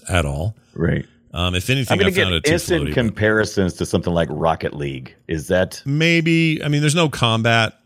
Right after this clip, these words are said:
Speaker 1: so you
Speaker 2: Right.
Speaker 1: don't fire guns or missiles or anything, which is maybe kind of a bummer. That'd be great if you could.
Speaker 2: I like
Speaker 1: Um,
Speaker 2: your cop
Speaker 1: yeah.
Speaker 2: hat.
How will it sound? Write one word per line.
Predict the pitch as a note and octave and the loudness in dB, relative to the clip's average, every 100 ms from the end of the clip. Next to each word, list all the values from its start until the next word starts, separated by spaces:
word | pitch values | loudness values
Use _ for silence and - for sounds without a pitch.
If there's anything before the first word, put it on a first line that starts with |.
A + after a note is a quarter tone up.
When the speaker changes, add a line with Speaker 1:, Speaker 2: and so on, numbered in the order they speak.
| _ | _
Speaker 1:
so | - G#2+ G2+ G2 G2 - _ _ _ _ _ | -4 0 0 0 -4 -10 _ _ _ _ _
you | A#2 | 0
Speaker 2:
Right. | F#2 G#2 | 0 0
Speaker 1:
don't | - | -4
fire | - G#2 G2+ | 0 2 2
guns | F2+ F#2 F#2 F2 | 2 0 0 -2
or | F2 | -2
missiles | F2 - F2+ | -2 -2 -4
or | F#2+ | -4
anything, | F2+ - F#2 | -4 -2 -2
which | F#2 F#2+ | -2 -2
is | F#2+ | -2
maybe | D3 - | -2 0
kind | G2+ E2 | 0 0
of | |
a | D2 | 0
bummer. | E2+ C#2 | 0 0
That'd | D#2+ D2+ | -2 -4
be | |
great | C#2+ D#2+ | -2 -2
if | C2 - | -2 -4
you | D#2 | -6
could. | C2 - _ _ _ _ _ _ - | -6 -8 _ _ _ _ _ _ -4
Speaker 2:
I | G#3 G3+ | 0 2
like | B3+ G#3 | 0 2
Speaker 1:
Um, | |
Speaker 2:
your | G3 | -2
cop | - G3+ - | 0 -2 0
Speaker 1:
yeah. | D#3+ | 0
Speaker 2:
hat. | G#2+ G2+ - | 0 0 -4